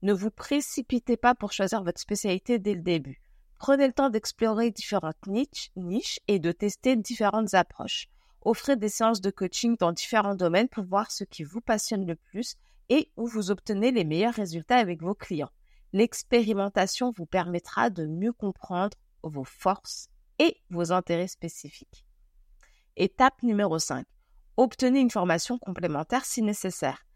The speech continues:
Si vous identifiez une spécialité qui nécessite une expertise ou une formation complémentaire, n'hésitez surtout pas à investir dans le dé-,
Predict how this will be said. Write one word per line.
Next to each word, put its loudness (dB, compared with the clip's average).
Si 0
vous 0
identifiez 2
une 4
spécialité 0
qui -8
nécessite -4
une -2
expertise -2
ou -4
une -2
formation 0
complémentaire, 0
n'hésitez -2
surtout -4
pas 4
à 6
investir -2
dans -2
le -8
dé-, -4